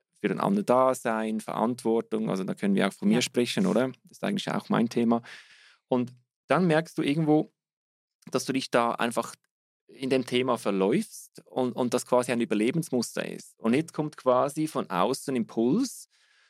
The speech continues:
Speaker 1: wo dein Unterbewusstsein, Bewusstsein merkt, ah,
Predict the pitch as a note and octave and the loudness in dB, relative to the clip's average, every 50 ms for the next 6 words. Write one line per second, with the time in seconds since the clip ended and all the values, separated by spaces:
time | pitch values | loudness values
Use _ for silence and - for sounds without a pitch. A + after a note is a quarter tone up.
0 | _ _ - B2+ A#2+ A#2+ A2+ - C#3 D#3 F3 E3 F#3 D#3 D3+ C#3+ C3 - - - | _ _ 0 2 2 2 2 2 0 0 0 0 0 0 0 0 0 -2 -2 -2
1 | B2 A#2 G#2+ - _ _ _ _ _ _ - - C3 C#3 D3+ - - B2+ A2+ A2 | -2 -2 -2 -6 _ _ _ _ _ _ -2 2 2 2 2 0 0 0 2 2
2 | G#2 G#2 A2 B2 B2+ - - - - G2 G2+ A2 B2 D#3 G#3+ B3 | 2 2 2 2 0 -4 -6 -2 0 2 2 4 2 0 -2 -2